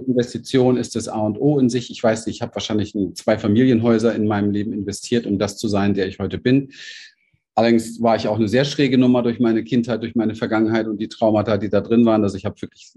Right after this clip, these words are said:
viel gebraucht und viel lange gebraucht, um das richtig umzusetzen. Das muss nicht jeder so machen. Aber man soll schon sich darüber bewusst sein, dass man irgendwo, ich sag mal so, äh,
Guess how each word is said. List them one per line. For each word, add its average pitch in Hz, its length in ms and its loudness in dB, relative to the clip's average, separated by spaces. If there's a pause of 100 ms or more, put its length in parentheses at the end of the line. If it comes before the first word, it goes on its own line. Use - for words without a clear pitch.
(100)
viel 143 200 2
gebraucht 117 580 0
und 98 100 -4
viel 98 340 -6 (120)
lange 117 320 2
gebraucht, 107 500 0
um 107 80 -6
das 98 160 -10
richtig - 240 -12
umzusetzen. 113 520 -4
Das 87 120 -8
muss 113 180 -4
nicht 85 140 -10
jeder 117 220 0
so 110 100 -2
machen. 104 300 -4 (440)
Aber 117 460 0
man 113 140 2
soll 127 180 4
schon 123 160 2
sich 117 120 0
darüber 107 280 0
bewusst 95 360 -4
sein, 110 200 2
dass 104 160 -2
man 101 140 -2
irgendwo, 98 420 0
ich 95 120 -6
sag 95 200 -6
mal 95 140 -2
so, 92 340 0
äh, 95 360 -2